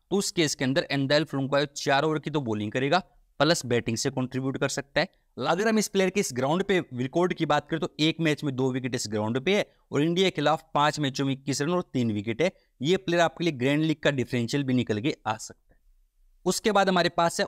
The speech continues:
ओटानियल बार्टमैन, राइट आर्म फास्ट मीडियम पेसर है। अगर आप ओटानियल बार्टमैन का इस ग्राउंड पे रिकॉर्ड की बात करोगे तो एक मैच में दो विकेट है। अगर जिराल्ड कोएटजे ना खेले तो बार्टमैन खेल सकता है, बार्टमैन खेलता तो डेथ ओवर में बॉलिंग करने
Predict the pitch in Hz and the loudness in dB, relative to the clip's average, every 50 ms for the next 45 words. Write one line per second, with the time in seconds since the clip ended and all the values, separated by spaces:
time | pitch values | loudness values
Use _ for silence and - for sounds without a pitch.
0 | - _ 147 143 - 165 170 175 185 190 190 190 151 120 127 131 127 123 - 156 | -4 _ -6 -2 0 2 2 2 2 2 2 0 0 0 2 2 2 0 0 0
1 | 170 185 160 143 143 143 - 160 156 143 - 143 135 - - 135 131 123 - 127 | 0 0 0 0 0 0 0 -2 0 0 -2 -4 -4 -6 -4 -4 -4 -2 -2 -2
2 | 120 - - - 151 165 175 180 - _ _ _ _ - 143 156 190 190 190 - | -4 -2 -2 0 0 2 0 0 -4 _ _ _ _ -2 0 2 4 2 2 0
3 | - - 147 170 165 180 190 202 202 156 143 143 143 147 - - 170 165 160 - | -4 -2 0 0 2 2 2 2 2 2 2 2 2 0 0 -4 -4 -4 -2 -2
4 | 165 - - 165 175 - 147 156 156 156 151 127 143 139 135 - 143 135 131 127 | -2 -2 -2 -4 -4 -2 0 2 2 2 2 2 0 -2 0 0 0 0 0 0
5 | 135 131 120 117 113 - - 120 110 110 127 160 196 - - _ _ _ - 110 | -2 2 2 2 2 0 -2 -4 -2 0 2 2 2 2 -2 _ _ _ -12 -12
6 | - _ 147 151 156 - 151 147 131 127 - 147 156 151 123 117 104 98 92 95 | -4 _ 2 2 2 2 2 0 0 0 0 -2 -2 0 0 -2 -2 -2 -4 -6
7 | - 95 - - - _ - 131 147 160 135 113 131 131 143 156 175 185 175 - | -8 -10 -12 -14 -12 _ -4 -2 -2 -2 -2 0 2 2 4 4 2 2 0 0
8 | 180 170 156 156 139 165 165 156 151 147 - 151 147 160 180 202 - _ _ _ | 0 0 0 0 -2 -2 0 2 2 2 0 0 0 0 0 -2 -4 _ _ _
9 | _ - 117 113 113 120 123 120 - - 143 147 165 160 143 - 156 156 143 - | _ -8 -4 0 2 2 2 2 0 0 0 0 0 0 0 0 -2 -2 0 -2
10 | 160 - _ - 175 160 131 123 131 135 135 - 160 170 170 170 - - 143 139 | -4 -2 _ 0 0 2 2 2 2 2 2 0 -2 -2 -2 -2 -2 -2 -4 -4
11 | 135 135 147 147 143 156 131 117 123 127 - - 135 127 123 131 127 120 113 113 | 0 0 0 0 0 0 0 0 0 -2 -2 -4 -4 -2 -2 -2 -2 -2 -2 -2
12 | 113 117 120 - 113 98 107 139 | 0 -2 0 -2 -2 -2 -2 -4